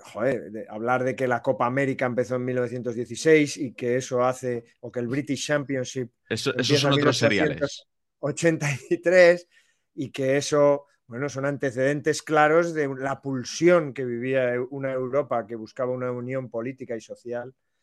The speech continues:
Speaker 1: y que ya estaba el Real Madrid ganando Copas de Europa, pues que es que era un, un, un, una necesidad casi,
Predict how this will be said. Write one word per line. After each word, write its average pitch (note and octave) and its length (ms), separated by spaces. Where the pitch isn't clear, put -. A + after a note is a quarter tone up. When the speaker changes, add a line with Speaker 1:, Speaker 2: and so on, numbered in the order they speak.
Speaker 1:
y B2 120
que B2 200
ya C3+ 140
estaba C3+ 600
el B2+ 140
Real B2 240
Madrid B2 300
ganando A#2+ 320
Copas A#2 260
de A2+ 80
Europa, B2 400
pues - 160
que F#2 200
es - 120
que A2 220
era B2 420
un, A#2+ 320
un, A#2+ 180
un, A#2+ 340
una C3+ 220
necesidad C#3+ 920
casi, C3+ 720